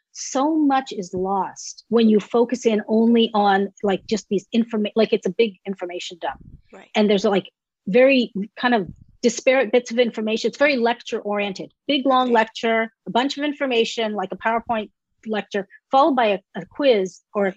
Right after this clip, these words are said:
Speaker 1: knowledge check at the end. And people don't wanna learn that way, really. 'Cause when you think about it, nobody would turn on, if you turned on Netflix and there was a show that had a long lecture with a quiz at the end,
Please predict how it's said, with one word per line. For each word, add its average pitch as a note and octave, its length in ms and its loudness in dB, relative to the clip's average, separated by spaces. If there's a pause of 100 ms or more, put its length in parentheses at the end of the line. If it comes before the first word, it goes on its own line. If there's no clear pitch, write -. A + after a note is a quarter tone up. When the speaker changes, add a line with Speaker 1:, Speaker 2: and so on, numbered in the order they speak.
Speaker 1:
knowledge G#3 340 -4
check G3 200 -4
at F#3+ 120 -10
the F#3 140 0
end. D#3 280 -10 (520)
And A#3 140 2 (160)
people E4 560 4
don't A#3+ 380 2
wanna G#3 320 -2
learn A#3 460 -2
that E3 280 -8
way, C3+ 260 -12
really. G3+ 540 2 (400)
'Cause G3+ 140 0
when B3+ 140 4
you B3 100 4
think D#4 300 0
about A3 280 2
it, G3+ 140 0
nobody A#3+ 540 2
would G#3 200 0
turn A#3+ 200 -2
on, G#3+ 220 0
if A3+ 120 0
you D#4+ 280 6 (140)
turned D#4+ 220 2
on D#4 180 4
Netflix - 440 -4 (140)
and G#3 120 -6
there A3+ 180 0
was B3+ 180 -4
a C4 40 -4
show F#3 580 -6 (380)
that - 160 0
had A3+ 160 0
a G3 60 4
long G#3 420 2
lecture G#3+ 360 -2
with G3+ 140 -4
a G3 60 -8
quiz A3 320 -4
at F#3+ 120 -6
the F3+ 120 -2
end, D3 240 -10